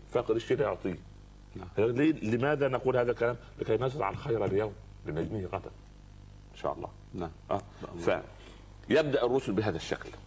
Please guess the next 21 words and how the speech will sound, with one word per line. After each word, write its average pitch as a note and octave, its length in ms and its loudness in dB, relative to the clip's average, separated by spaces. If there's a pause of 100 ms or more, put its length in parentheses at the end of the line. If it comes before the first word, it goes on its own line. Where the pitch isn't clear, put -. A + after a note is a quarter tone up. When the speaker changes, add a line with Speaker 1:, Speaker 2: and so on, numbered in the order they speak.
(1080)
Speaker 2:
كل C#3+ 320 6
رسول C#3+ 400 4
مع B2+ 280 6
Speaker 1:
آه، C3 40 4
مع، A#2+ 160 4
Speaker 2:
أمته. G#2+ 160 2
Speaker 1:
بالضبط. G#2+ 300 4 (160)
Speaker 2:
هكذا. G2+ 500 2
Speaker 1:
حتى B2 240 2
يصل B2+ 160 2
الأمر A2+ 460 2
إلى F#2 140 6
سيدنا F2 340 2
عيسى. D2+ 280 -6 (1900)
أأنت G#2 380 4
قلت A2 320 2
أمام G2 180 4
الناس A2 580 0 (880)
أأنت G#2+ 360 0
قلت G2+ 320 0
للناس: D2+ 840 -4